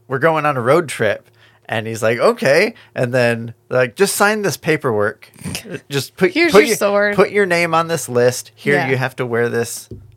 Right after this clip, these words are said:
Speaker 1: you know, outfit, whatever, uh, to be, you know, to go on the road trip. This
Speaker 2: Right.
Speaker 1: is part of the road trip uniform."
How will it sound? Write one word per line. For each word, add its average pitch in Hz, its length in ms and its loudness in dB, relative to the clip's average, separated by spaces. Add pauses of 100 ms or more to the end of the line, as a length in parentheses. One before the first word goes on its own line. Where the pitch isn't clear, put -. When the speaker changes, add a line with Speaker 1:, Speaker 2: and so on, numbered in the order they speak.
(280)
Speaker 1:
you 104 80 -10
know, 92 120 -8
outfit, 104 520 -4
whatever, 101 480 -6 (600)
uh, 92 320 -4 (260)
to 143 80 -4
be, 127 140 -4
you 113 140 -12
know, 87 120 -6 (240)
to - 80 -6 (180)
go 143 140 6
on 147 120 2
the 113 60 -6
road 110 200 0
trip. - 320 -6
This 220 100 -4
Speaker 2:
Right. 185 100 0
Speaker 1:
is - 40 -6
part 92 260 -4
of 85 60 -8
the 92 160 -10 (760)
road 110 280 -4
trip - 240 -10
uniform." 95 580 -10